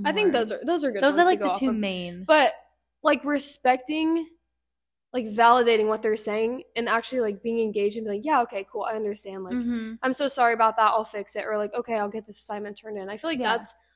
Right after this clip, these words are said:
Speaker 1: a really good way to, like, be engaged in conversations when it's not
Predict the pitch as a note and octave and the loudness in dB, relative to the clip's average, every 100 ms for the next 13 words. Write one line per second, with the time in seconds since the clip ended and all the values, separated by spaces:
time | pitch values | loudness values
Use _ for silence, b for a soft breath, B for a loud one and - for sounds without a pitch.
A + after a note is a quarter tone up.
0 | - B3+ A3 A3+ C4+ C4+ A#3 A#3+ A3 G#3 | -2 -2 0 0 2 2 4 4 6 4
1 | G#3 G3 - - G3+ F3+ E3+ - _ _ | 2 2 -2 -6 -2 -2 -4 -8 _ _
2 | _ _ A#3 A#3 A3 A3 A#3+ A#3 A#3 A3 | _ _ 0 2 4 4 2 -4 -4 -4
3 | A3 G3 G3+ B3+ B3+ B3 A#3 G#3 - A3+ | -4 -4 -4 -4 -4 -2 -2 -2 -4 -4
4 | G#3 | -4